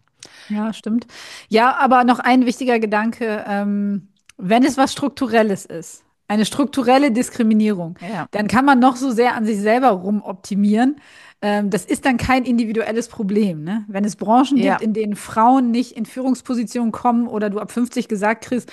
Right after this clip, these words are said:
Speaker 1: jetzt bist du nicht mehr die geile, bumsbare Maus, die hier im
Speaker 2: Ja.
Speaker 1: Vorzimmer sitzen kann,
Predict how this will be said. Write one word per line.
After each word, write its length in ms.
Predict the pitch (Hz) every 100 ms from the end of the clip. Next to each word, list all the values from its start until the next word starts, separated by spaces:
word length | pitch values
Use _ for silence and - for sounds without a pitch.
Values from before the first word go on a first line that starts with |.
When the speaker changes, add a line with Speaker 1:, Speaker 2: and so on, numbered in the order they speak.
| - -
Speaker 1:
jetzt 200 | - 202
bist 160 | 247 -
du 40 |
nicht 140 | 240 233
mehr 100 | 233
die 160 | 208
geile, 260 | 185 214 226
bumsbare 520 | 196 233 233 220 214
Maus, 500 | 208 220 240 214 247
die 140 | - 214
hier 240 | 202 208
im 140 | 202 190
Speaker 2:
Ja. 200 | 180 240
Speaker 1:
Vorzimmer 260 | 220 202 190
sitzen 300 | 190 - 196
kann, 340 | - 214 254